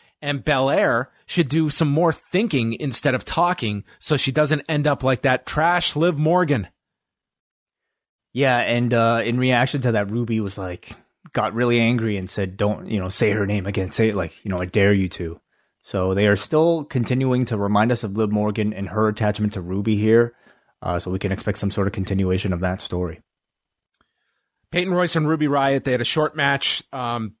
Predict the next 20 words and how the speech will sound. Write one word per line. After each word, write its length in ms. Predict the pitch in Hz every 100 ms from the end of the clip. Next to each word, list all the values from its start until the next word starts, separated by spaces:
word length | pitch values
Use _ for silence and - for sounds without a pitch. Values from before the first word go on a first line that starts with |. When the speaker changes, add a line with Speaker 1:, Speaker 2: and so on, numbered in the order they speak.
| _ _ _ -
Speaker 1:
Royce 460 | 131 160 220 -
has 180 | 139 120
just 300 | 151 139 - _
introduced 720 | 151 - 135 135 147 - - -
all 280 | - 139 165
of 80 | 160
these 360 | 127 120 104 - _
kicks 520 | - 160 147 - - _
to 160 | - 110
her 140 | 110
repertoire. 600 | 104 131 - - 87 76 _ _ _ _
Uh, 160 | - 107
she 180 | - -
tells 380 | 107 - 156 143
Ruby, 480 | 135 165 156 160 156 - -
"Liv 300 | 139 180 139
Morgan 420 | 160 170 165 151
can't 300 | - 170 143
stand 520 | - - 151 151 156
you." 200 | 143 156